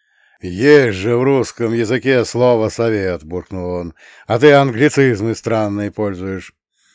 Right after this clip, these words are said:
«Пользую», подтвердил я и перевел тему. «А вам плутоний нужен?» «Плутоний нужен всем», развел руками Егор Львович. «И коллегам, и армии, и союзникам экспортировать.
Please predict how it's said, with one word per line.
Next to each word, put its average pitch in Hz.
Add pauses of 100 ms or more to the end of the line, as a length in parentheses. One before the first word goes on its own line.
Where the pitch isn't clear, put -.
(360)
«Пользую», 185
подтвердил 156
я 160
и 131
перевел 110
тему. 95 (480)
«А 165
вам 185
плутоний 190
нужен?» 160 (720)
«Плутоний 135
нужен 123
всем», 117 (380)
развел 104
руками 101
Егор 92
Львович. 90 (420)
«И 135
коллегам, 123
и -
армии, 113
и 139
союзникам 117
экспортировать. 104